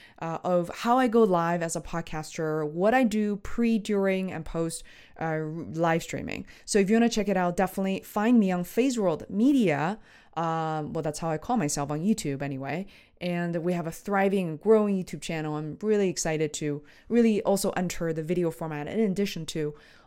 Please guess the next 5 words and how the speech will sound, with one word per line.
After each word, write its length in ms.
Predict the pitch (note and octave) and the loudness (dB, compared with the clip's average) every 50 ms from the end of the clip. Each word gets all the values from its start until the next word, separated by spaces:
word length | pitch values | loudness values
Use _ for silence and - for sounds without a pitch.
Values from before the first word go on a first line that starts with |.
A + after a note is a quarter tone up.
| - - | -8 0
podcast. 680 | - - G3 F#3+ F3+ F3+ - - - - - - - - - - - - - - | 2 4 4 4 2 0 -4 -10 -12 -12 -14 -14 -14 -14 -18 -18 -20 -20 -20 -14
So 460 | - - - A3+ G#3+ G#3 G#3 G#3 G#3 | -10 -4 0 2 2 4 4 4 2
with 200 | G3+ F3+ C4+ D#4 | 2 2 0 2
that 140 | D#4 A#3+ G#3 | 2 0 2
said, 480 | G3 - C4+ C4+ B3 F3+ D#3 D3+ F#3 | 0 2 2 4 4 4 2 0 -2